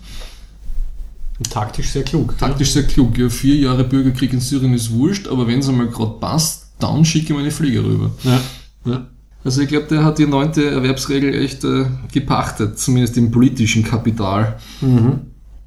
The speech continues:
Speaker 2: Ja.
Speaker 1: Bedenklich. Stimmt. Na super, das hat ja wirklich, das war, hat einen Weiterbildungscharakter gehabt, im Gegensatz zur letzten,
Speaker 2: Ja.
Speaker 1: wo wir hauptsächlich über Ohrensex geredet haben. Gut.
Speaker 2: Also wir kommen zum Ende.
Speaker 1: Machen
Speaker 2: Zum
Speaker 1: wir
Speaker 2: Ausblick.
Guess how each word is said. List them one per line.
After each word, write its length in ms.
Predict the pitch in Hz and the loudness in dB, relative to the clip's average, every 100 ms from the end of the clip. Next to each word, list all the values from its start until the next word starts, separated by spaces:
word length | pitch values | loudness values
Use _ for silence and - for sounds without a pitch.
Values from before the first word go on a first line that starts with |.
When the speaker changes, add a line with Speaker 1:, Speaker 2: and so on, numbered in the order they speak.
| - - - - - - | -20 -20 -20 -20 -20 -6
Speaker 2:
Ja. 420 | 139 175 302 - - - - | 2 4 4 0 -6 -20 -8
Speaker 1:
Bedenklich. 400 | 131 147 160 113 110 - - - | -4 -2 2 0 0 -6 -6 -6
Stimmt. 280 | - 170 - - - - - - - - _ - - - - _ - | 0 0 0 -10 -20 -20 -20 -20 -20 -20 _ -20 -20 -20 -20 _ -2
Na 80 | 139 | 0
super, 380 | 202 220 131 110 - | 2 4 2 0 -6
das 160 | 135 120 | -6 -2
hat 80 | 143 | 2
ja 100 | 143 | 2
wirklich, 380 | 151 147 - - | 2 -4 -6 -6
das 140 | 123 135 | -2 0
war, 140 | 131 | 0
hat 100 | 131 | 0
einen 300 | 131 127 127 | 0 0 0
Weiterbildungscharakter 1160 | 131 135 135 120 123 120 - - - 113 110 127 | -2 -4 -2 0 2 0 -4 -8 -4 -2 -2 -4
gehabt, 240 | 127 160 | -4 -2
im 80 | 131 | 0
Gegensatz 340 | 127 123 120 - | 2 2 0 0
zur 120 | 123 | 2
letzten, 360 | 117 - 175 - - 139 - - - - | 2 2 0 0 -12 -16 -18 -20 -14 -8
Speaker 2:
Ja. 80 | 226 175 - - - - | -6 -6 -12 -20 -20 -10
Speaker 1:
wo 120 | 127 123 | 0 4
wir 160 | 120 | 4
hauptsächlich 340 | 123 127 131 127 | 2 2 0 2
über 100 | 131 | 4
Ohrensex 520 | 131 135 - 127 - | 4 4 2 0 2
geredet 240 | 135 131 | 4 4
haben. 180 | 143 175 - - - - - - - - | 4 2 0 -12 -10 0 2 2 -8 0
Gut. 240 | - - - | 0 0 -6
Speaker 2:
Also 180 | - 127 | -10 -10
wir 80 | 127 | 0
kommen 220 | 156 160 | 4 4
zum 160 | 170 | 2
Ende. 420 | 123 135 175 247 240 - - - - - - - - - | 0 2 4 4 0 -10 -18 -18 -20 -20 -20 -20 -20 -6
Speaker 1:
Machen 200 | 131 160 | 2 4
Speaker 2:
Zum 0 | |
Speaker 1:
wir 240 | 165 160 151 | 4 0 0
Speaker 2:
Ausblick. 680 | 135 165 - 196 - - | 2 2 2 2 0 -12